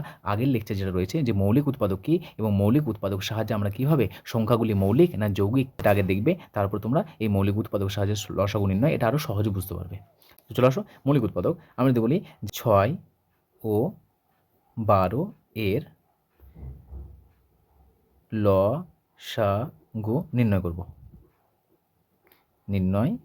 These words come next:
করি। কার সাহায্যে? মৌলিক উৎপাদকের সাহায্যে। তাহলে প্রথমে ছয় আর বারোকে আমরা কী করবো? ভেঙে নেব। আর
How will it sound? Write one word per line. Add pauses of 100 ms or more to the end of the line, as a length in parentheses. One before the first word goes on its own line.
(920)
করি। (260)
কার
সাহায্যে? (240)
মৌলিক
উৎপাদকের
সাহায্যে। (160)
তাহলে
প্রথমে (100)
ছয়
আর
বারোকে
আমরা
কী
করবো?
ভেঙে
নেব। (340)
আর